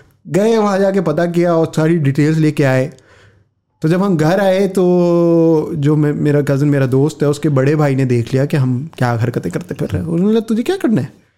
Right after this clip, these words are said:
मैंने बोला, "यार, ये कोर्स है, बड़ा मज़े का है, ये मुझे करना है, क्योंकि मेडिकल में तो नहीं होने वाला।" मैंने, "अच्छा, एक काम कर,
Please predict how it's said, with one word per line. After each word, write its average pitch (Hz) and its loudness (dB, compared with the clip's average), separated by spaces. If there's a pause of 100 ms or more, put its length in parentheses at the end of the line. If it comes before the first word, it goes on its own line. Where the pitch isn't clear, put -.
(260)
मैंने 131 0
बोला, 143 2
"यार, 151 0
ये 139 0
कोर्स 131 -4
है, 139 0
बड़ा 120 -2
मज़े 113 -2
का 147 -10
है, 151 -12
ये 151 -10
मुझे 160 -10
करना 151 -16
है, 170 -20 (340)
क्योंकि 156 0
मेडिकल 139 0
में 151 0
तो 143 0
नहीं 123 -2
होने 131 -6
वाला।" 139 -10
मैंने, 190 -2
"अच्छा, 185 -2
एक 190 0
काम 170 -2
कर, 196 -2